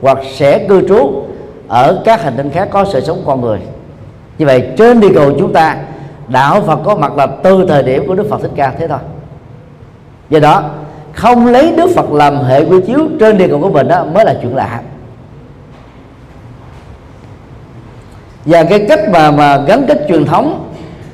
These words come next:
Đức Phật với các Đức Phật quá khứ và nói tiếp theo là các Đức Phật tương lai trong Phật giáo Nam truyền cũng giống như đạo Kỳ Na đã làm. Với thực tế thì Mahavira đó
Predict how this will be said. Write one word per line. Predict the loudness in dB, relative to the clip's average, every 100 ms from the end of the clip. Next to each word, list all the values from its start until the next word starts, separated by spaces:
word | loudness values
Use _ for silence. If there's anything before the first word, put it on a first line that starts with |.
| -20 -4
Đức | 0 2
Phật | 2 0 0
với | 0
các | 2
Đức | 0 0
Phật | 0
quá | -2
khứ | 2 2 2 -4 -12 -16 -18 -2
và | -2
nói | 0 -2
tiếp | -2
theo | 0 0
là | 0
các | 0
Đức | 0 0
Phật | -2
tương | 0 2
lai | 2 0 -6 -14 -16 -18 -8 0
trong | 2 2
Phật | -2 -2
giáo | -4
Nam | -4 -2
truyền | -2 -2 -4 -10 -14 -16 -6
cũng | -2 0 2
giống | 2 2 2
như | 2
đạo | 2 2 0 -2
Kỳ | 0 0
Na | 2 0
đã | 0 0
làm. | 0 -4 -6 -14 -18 -20 -20 -20 -20 -20 -2
Với | 2
thực | 2 4
tế | 2
thì | 2 -2
Mahavira | -2 0 0 0 2 2 2
đó | 0